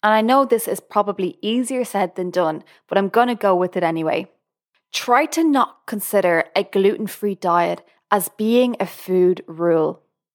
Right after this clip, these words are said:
Eating gluten-free foods is not something that you should do or that you're supposed to do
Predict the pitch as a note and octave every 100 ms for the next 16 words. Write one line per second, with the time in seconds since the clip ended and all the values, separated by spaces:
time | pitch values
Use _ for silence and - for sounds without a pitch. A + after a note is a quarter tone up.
0 | _ _ _ _ C4 C#4 C#4 C4 A#3 G#3+
1 | G3+ - G#3 F#3+ G3 F#3 F3 - G#3+ F#3
2 | A3 A#3 - G#3+ G3+ G#3 F#3 F#3 - -
3 | _ F#3 - F#3+ F#3+ F3 - - - G#3+
4 | - - G3 F#3 F3+ F#3 - F#3+ F#3 F3+
5 | E3+ - D3 F#3 G3+ G#3+ A3+ A3+ - G3+
6 | F#3 F3+ F3